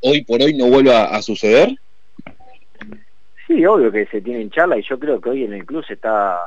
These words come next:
Speaker 2: se está manejando después lo que pasó con, con mi hermano, enseguida no solamente San Lorenzo, sino que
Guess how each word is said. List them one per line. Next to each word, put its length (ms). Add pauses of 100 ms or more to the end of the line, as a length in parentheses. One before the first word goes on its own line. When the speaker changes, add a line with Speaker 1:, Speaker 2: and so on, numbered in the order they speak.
(140)
Speaker 2:
se 80
está 140
manejando 600
después 300
lo 100
que 100
pasó 300
con, 500
con 160
mi 60
hermano, 440
enseguida 580 (460)
no 240
solamente 540
San 160
Lorenzo, 380
sino 280
que 420